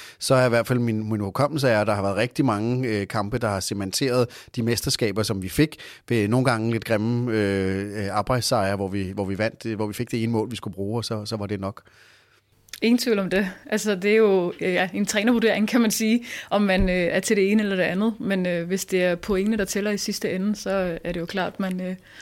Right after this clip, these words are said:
Speaker 2: man går efter det.
Speaker 1: Men kan du se i Torup, øh, det vi nu kender for ham, han har været i F C København i lidt over et år, vi har set, han har spillet på, på mange forskellige måder allerede.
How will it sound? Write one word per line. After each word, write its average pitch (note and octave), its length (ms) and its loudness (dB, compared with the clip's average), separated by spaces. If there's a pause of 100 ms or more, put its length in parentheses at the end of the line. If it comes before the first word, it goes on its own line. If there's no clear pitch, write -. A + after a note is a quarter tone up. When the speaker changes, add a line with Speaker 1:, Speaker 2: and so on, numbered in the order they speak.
(100)
Speaker 2:
man F#3 120 -4
går F#3+ 160 -2
efter F#3 200 -8
det. F3+ 80 -6 (160)
Speaker 1:
Men A#2 100 -2
kan A#2 120 -2
du G#2 60 -4
se - 140 2
i E3 320 0
Torup, - 520 2
øh, A2+ 220 2
det B2 100 0
vi C3+ 60 2
nu C3+ 100 6
kender C#3 260 2
for B2+ 160 2
ham, B2 120 2
han A#2 100 2
har G#2 80 2
været B2 260 2
i A2+ 100 0
F - 20 -6
C - 100 -8
København A#2 360 -4
i A2 40 -2
lidt A#2+ 140 0
over G#2+ 200 0
et G2+ 60 -2
år, A#2 240 0
vi A2 120 -4
har G2+ 80 -4
set, - 200 -6
han A2 100 -2
har G#2+ 60 -2
spillet C#3+ 300 0
på, A#2 180 2
på A2 120 -4
mange A2+ 200 0
forskellige B2 360 0
måder C3 240 4
allerede. A2+ 460 2